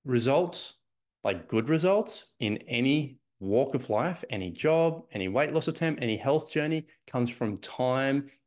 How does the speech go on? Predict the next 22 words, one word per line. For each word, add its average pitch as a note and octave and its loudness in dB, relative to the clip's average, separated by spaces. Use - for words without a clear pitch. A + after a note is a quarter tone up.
in A2+ 0
the A#2 0
process. - -2
You're B2+ 4
not F3 2
gonna G3+ 0
get F3+ 4
results D#3 0
bouncing B2+ -2
around B2+ 0
a A#2 -4
couple B2+ -2
of A2+ 2
weeks A#2 0
on A2 -4
this A#2+ -4
diet, A2+ 2
on G#2+ -2
that G#2+ -4
diet, A2 0
on G2+ -2
this, A#2+ -4